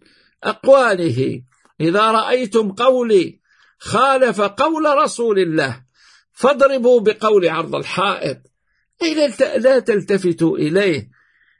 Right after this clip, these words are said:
لأني أنا بشر، حتى وإن كنت إماما مجتهدا، إلا أني لا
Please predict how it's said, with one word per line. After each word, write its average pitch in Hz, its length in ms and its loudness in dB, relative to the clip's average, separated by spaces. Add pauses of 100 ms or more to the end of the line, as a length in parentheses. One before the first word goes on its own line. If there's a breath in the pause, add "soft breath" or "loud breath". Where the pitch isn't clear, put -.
(120)
لأني 269 580 -2
أنا 262 380 -2
بشر، 233 520 -2 (400)
حتى 277 380 -4
وإن 233 380 0
كنت 208 320 0 (640 soft breath)
إماما 220 800 0
مجتهدا، 208 960 0 (1600)
إلا 277 560 0
أني 240 720 -2
لا 247 720 0